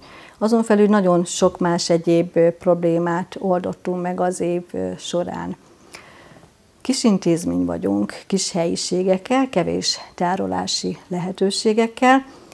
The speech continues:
és ezt próbáltuk optimalizálni. Itt különböző tároló eszközöket vásároltunk,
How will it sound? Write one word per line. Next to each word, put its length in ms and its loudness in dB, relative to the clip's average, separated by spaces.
és 180 -6
ezt 160 0
próbáltuk 680 -4
optimalizálni. 1120 -2
Itt 120 -12
különböző 640 4
tároló 680 2
eszközöket 640 0
vásároltunk, 1000 0